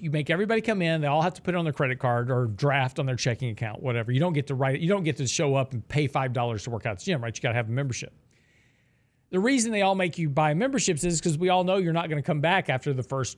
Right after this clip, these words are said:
couple weeks. And I'm gonna keep collecting that membership every single month. You won't cancel the membership because you're gonna tell yourself that you need to go to the gym,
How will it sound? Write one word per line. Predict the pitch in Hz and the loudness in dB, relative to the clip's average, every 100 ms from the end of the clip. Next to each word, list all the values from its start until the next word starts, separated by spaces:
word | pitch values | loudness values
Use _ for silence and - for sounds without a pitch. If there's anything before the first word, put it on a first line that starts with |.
| _ | _
couple | - 120 117 | -6 -6 -2
weeks. | 220 - - - _ _ _ _ _ | -2 -2 -10 -12 _ _ _ _ _
And | 135 | -2
I'm | 135 | 0
gonna | 147 139 | 0 0
keep | 147 | -2
collecting | - 143 123 131 | 0 -2 0 -2
that | 123 | -2
membership | 147 156 - 120 - - _ _ | -2 -2 0 -2 -4 -18 _ _
every | 135 127 | 0 2
single | 110 123 117 | 0 -2 -4
month. | 135 - - _ _ _ _ _ _ _ _ _ _ _ _ _ _ _ _ _ _ | -4 -6 -16 _ _ _ _ _ _ _ _ _ _ _ _ _ _ _ _ _ _
You | 160 220 262 | 2 4 6
won't | 269 208 202 | 6 2 0
cancel | - 277 349 226 170 | 2 4 4 4 4
the | |
membership | 147 139 127 - 135 139 - - _ _ _ _ | 4 4 2 2 2 0 -4 -20 _ _ _ _
because | 180 165 196 180 160 | -2 4 4 6 4
you're | |
gonna | 196 185 | 4 2
tell | 196 214 | 4 4
yourself | 220 160 170 156 151 | 4 4 4 2 2
that | 165 151 151 - | 4 4 4 0
you | 175 | -2
need | 175 156 | 2 2
to | 135 | 4
go | 147 | 4
to | |
the | 131 | 4
gym, | 127 202 175 151 | 4 4 4 2